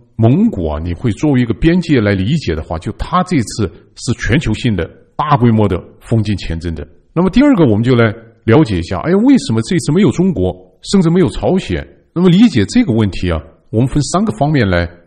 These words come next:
介绍。就第一呢，就这次暂停的签证主要是针对移民签证，并非所有的签证都一律暂停。你比如说学生签证、工作签证、旅游签证仍然可以办理的，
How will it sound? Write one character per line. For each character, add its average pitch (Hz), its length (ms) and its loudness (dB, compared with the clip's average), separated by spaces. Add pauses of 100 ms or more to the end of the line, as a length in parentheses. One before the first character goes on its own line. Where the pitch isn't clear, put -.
(120)
介 131 180 2
绍。 98 180 -4 (300)
就 170 120 0
第 202 200 2
一 233 100 4
呢， 196 140 4
就 131 120 0
这 262 240 2
次 131 200 -2 (100)
暂 80 160 -2 (120)
停 104 200 -8
的 127 120 -2
签 156 340 -4
证 147 260 -4 (200)
主 98 280 -4
要 151 140 4
是 143 220 0
针 170 200 0
对 151 140 2
移 101 260 -2
民 160 200 2
签 92 240 -6
证， 98 160 -4 (280)
并 240 200 6
非 139 200 2
所 165 460 -2
有 87 240 2
的 82 180 -2 (320)
签 135 240 0
证 131 160 0
都 110 200 2
一 92 160 -4
律 156 220 2
暂 78 220 -6
停。 78 220 -12 (280)
你 147 120 0
比 143 120 -2
如 104 120 0
说 104 260 -2 (240)
学 - 280 -2
生 147 180 -2
签 127 240 -2
证、 120 320 -2
工 165 180 -4
作 131 140 -4
签 113 300 -6
证、 107 200 -4 (280)
旅 90 260 -4
游 110 140 0
签 117 260 -4
证 123 180 -2 (320)
仍 143 160 2
然 113 140 0
可 - 160 0
以 87 80 -2
办 90 240 -4
理 73 160 -14
的， 113 80 -12